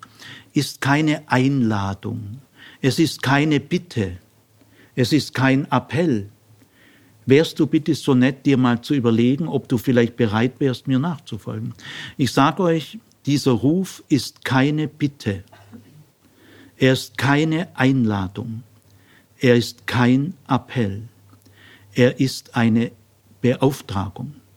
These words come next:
Er ist eine Ernennung. Er ist eine Erwählung.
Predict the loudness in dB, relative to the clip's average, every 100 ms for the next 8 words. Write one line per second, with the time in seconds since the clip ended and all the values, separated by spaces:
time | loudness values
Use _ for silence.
0 | _ -20 _ -20 _ 0 2 0 -2 -2
1 | 2 2 -2 -8 _ _ 0 2 4 2
2 | 2 -2 -8 -16 _ _ _ _ _ _
3 | _ _ 0 0 0 -2 -4 _ 0 2
4 | 2 -2 _ _ _ -2 0 2 0 0
5 | -4 -12